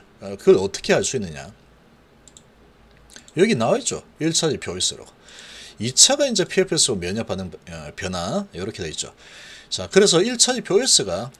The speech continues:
가장 중요하다. 아, 일단 그렇게 보시면 되겠죠. 자, 그럼 이제 예상인데, 그다음부터는 대단히 긴 오에스가 나올 겁니다. 이거는 뭐 빼박이죠, 빼박.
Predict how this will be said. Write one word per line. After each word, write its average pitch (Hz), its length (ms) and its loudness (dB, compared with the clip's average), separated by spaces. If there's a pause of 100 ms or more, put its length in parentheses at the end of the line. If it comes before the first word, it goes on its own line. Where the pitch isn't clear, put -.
(200)
가장 220 380 0
중요하다. 101 720 -4 (360)
아, 90 260 -6
일단 147 300 -6
그렇게 170 420 -2
보시면 139 360 -2
되겠죠. 87 380 -8 (580)
자, 98 180 -4
그럼 208 260 2
이제 165 260 0
예상인데, 196 1040 2
그다음부터는 117 880 -6 (1800)
대단히 277 560 4
긴 180 340 -2
오에스가 180 500 4
나올 - 260 -4
겁니다. - 420 -12 (640)
이거는 226 460 0
뭐 82 420 -2 (380)
빼박이죠, 254 560 2
빼박. - 380 -6